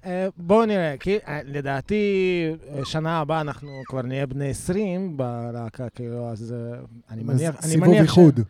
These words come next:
Speaker 1: אני מניח שזה, כן, יביא אותנו קצת לבמה, אבל, אה, לא, אנחנו, אני
Speaker 2: לא
Speaker 1: ואנטון
Speaker 2: נפגשים.
Speaker 1: עסוקים, לא,
Speaker 2: כן.
Speaker 1: לא נפגשים. אנחנו, אני ואנטון עסוקים ב-, בעיקר בארקדיאנס, אז, אה.
Speaker 2: אוקיי. טוב,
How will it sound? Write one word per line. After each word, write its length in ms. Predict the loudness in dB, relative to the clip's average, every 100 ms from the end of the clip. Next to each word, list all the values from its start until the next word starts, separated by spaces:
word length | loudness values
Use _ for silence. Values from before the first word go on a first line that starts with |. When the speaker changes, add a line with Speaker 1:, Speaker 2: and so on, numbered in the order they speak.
| _
Speaker 1:
אני 140 | -8 -2
מניח 260 | 0 0
שזה, 380 | 0 -2 0 -2 -2
כן, 180 | -4 -4 -4
יביא 380 | -6 -2 0 0
אותנו 340 | 0 -2 -4
קצת 240 | -6 -8 -6
לבמה, 500 | -6 -4 -4 -4 -4
אבל, 320 | -4 -4 -4
אה, 340 | -4 -6 -6 -8 -12 -12
לא, 480 | -8 -6 -8 -10 -14 _ -10
אנחנו, 320 | -10 -8 -6 -6 -6 -6 -6 -6
אני 140 | -2
Speaker 2:
לא 60 | 2
Speaker 1:
ואנטון 260 | 4 6 6
Speaker 2:
נפגשים. 240 | 6 4
Speaker 1:
עסוקים, 380 | 2 -2 -4 -6 0
לא, 100 | 2
Speaker 2:
כן. 60 | 2
Speaker 1:
לא 80 | 2
נפגשים. 560 | -2 -8 -10 -12 -10
אנחנו, 360 | -8 -8 -6 -4
אני 140 | -2
ואנטון 360 | -2 -2 0 -4
עסוקים 460 | -4 -8 -6 -6
ב-, 60 | -4 -4 -4 -6 -8
בעיקר 300 | -8 -8 -10 -10
בארקדיאנס, 640 | -10 -12 -14 -14 -16 -18
אז, 200 | -20 -14
אה. 40 | -14
Speaker 2:
אוקיי. 360 | -12 -14 -14 -16 _ _ _ _ _ _ _
טוב, 240 | -8 -8